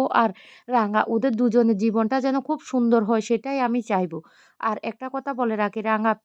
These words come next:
বিশ্বাস করো, তুমি আমাকে নতুন জীবন দান করেছো, তাই আমি তোমার কাছে চিরকৃতজ্ঞ। আমি তোমাদের মাঝখানে আর কোনোদিন আসবো না, আমি তোমাকে কথা দিচ্ছি। আর তুমি আর একলব্য যাতে খুব সুন্দর করে নিজের জীবনটা গঠন করতে পারো,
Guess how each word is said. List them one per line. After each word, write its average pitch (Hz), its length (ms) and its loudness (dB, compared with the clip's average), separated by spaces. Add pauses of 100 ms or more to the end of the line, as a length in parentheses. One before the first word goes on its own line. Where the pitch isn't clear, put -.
(160)
বিশ্বাস 226 420 -10
করো, 294 200 -6
তুমি 285 360 -4
আমাকে 277 320 0
নতুন 254 320 -2
জীবন 214 280 0
দান 202 200 2
করেছো, 196 340 -6 (340)
তাই 269 180 -6
আমি 240 260 0
তোমার 254 260 -2
কাছে 277 240 -6
চিরকৃতজ্ঞ। 202 800 -8 (180)
আমি 220 300 -4
তোমাদের 240 380 -4
মাঝখানে 262 360 -2
আর 233 200 0
কোনোদিন 233 460 -4
আসবো 196 360 -2
না, 185 100 -6 (380)
আমি 220 200 -4
তোমাকে 247 460 -4
কথা 220 260 -4
দিচ্ছি। 185 340 -8 (580)
আর 208 180 -6
তুমি 240 300 -2
আর 277 140 4
একলব্য 226 440 0
যাতে 269 240 -2
খুব 285 160 -6
সুন্দর 240 360 0
করে 233 300 -2
নিজের 220 280 2
জীবনটা 220 380 0
গঠন 226 300 -2
করতে 262 260 -4
পারো, 247 240 -4